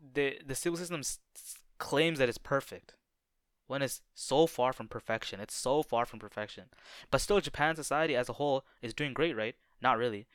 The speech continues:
In the second season, they reveal that it feels like everyone's happy 'cause their crime coefficients are low. But in reality, people are numb to everything. Like, they're numb. Like, their emotions are numb. They take medicine all the time to, to make their crime coefficients lower.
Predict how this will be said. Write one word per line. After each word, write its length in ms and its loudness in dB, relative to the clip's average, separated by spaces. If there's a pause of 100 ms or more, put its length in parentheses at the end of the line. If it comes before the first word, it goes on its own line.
(120)
In 80 -8
the 60 -4
second 240 0
season, 180 -4
they 80 2
reveal 320 -2
that 180 2 (360)
it 340 -8
feels 260 2
like 100 2
everyone's 320 2
happy 240 0
'cause 120 -14
their 80 -2
crime 220 2
coefficients 320 -6
are 80 0
low. 260 0 (320)
But 120 4
in 80 -4
reality, 500 2 (200)
people 240 2
are 140 4
numb 500 -2 (360)
to 160 -2
everything. 420 -2 (420)
Like, 120 -4
they're 120 4
numb. 400 0
Like, 160 -6
their 140 0
emotions 480 -4
are 80 -2
numb. 260 -10 (440)
They 80 -2
take 180 2
medicine 280 2
all 100 4
the 60 0
time 300 2
to, 200 -4
to 160 -12
make 140 -4
their 80 -6
crime 160 -6
coefficients 320 -10
lower. 300 2